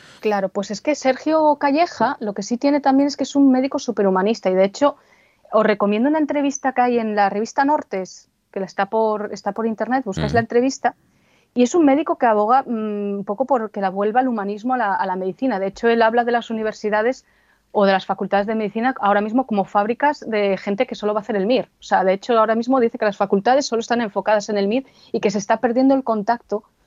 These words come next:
Speaker 1: de ese punto que debe tener la, la medicina, que no es solo medicina, la medicina es mucho más, o sea, es, tienes que tener contacto con el paciente, pero es humanista y se está perdiendo ese punto humanista.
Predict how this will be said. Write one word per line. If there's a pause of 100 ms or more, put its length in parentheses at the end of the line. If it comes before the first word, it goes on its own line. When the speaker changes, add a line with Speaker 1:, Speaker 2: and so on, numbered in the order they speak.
(400)
Speaker 1:
de
ese
punto
que
debe
tener
la,
la
medicina,
que
no
es
solo
medicina,
la
medicina
es
mucho
más,
o
sea,
es, (320)
tienes
que
tener
contacto
con
el
paciente,
pero
es
humanista
y
se
está
perdiendo
ese
punto
humanista.